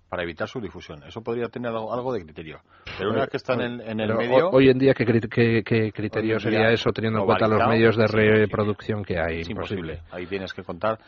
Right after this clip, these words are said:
Speaker 1: con el sentido común, que lo tiene la mayoría de los medios, yo creo, en ese tipo de, de circunstancias, que es un material que no publica nadie. No lo publica nadie. Es verdad que lo ve, lo ve, claro que lo ve el periodista,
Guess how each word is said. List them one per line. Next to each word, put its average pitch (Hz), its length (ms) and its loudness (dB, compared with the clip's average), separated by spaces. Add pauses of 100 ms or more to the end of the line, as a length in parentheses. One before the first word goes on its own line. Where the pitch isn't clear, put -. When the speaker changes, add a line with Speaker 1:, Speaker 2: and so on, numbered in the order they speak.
(160)
Speaker 1:
con 92 140 -8
el 85 60 -8
sentido 95 360 -4
común, 98 280 -6
que 98 80 -8
lo 80 120 -6
tiene 90 220 -6
la 82 80 -6
mayoría 82 340 -6
de 82 60 -6
los 80 180 -12
medios, 85 300 -8
yo 85 80 -14
creo, 85 160 -8 (100)
en 78 240 -8
ese 82 180 -14
tipo 80 280 -8
de, 80 180 -8 (300)
de 92 100 -8
circunstancias, 90 560 -10
que 87 80 -16
es - 60 -14
un 87 80 -10
material 87 380 -6 (180)
que - 100 -20
no 82 100 -14
publica 87 300 -16
nadie. - 280 -20 (680)
No 107 80 -8
lo 120 80 -6
publica 120 280 -4
nadie. 107 320 -4
Es 92 140 -10
verdad 95 200 0
que 127 60 -4
lo 110 120 2
ve, 131 220 -2
lo 82 120 -6
ve, 85 140 -4
claro 101 160 0
que 123 60 -2
lo 123 60 -2
ve 107 60 0
el 95 80 -4
periodista, 87 380 -6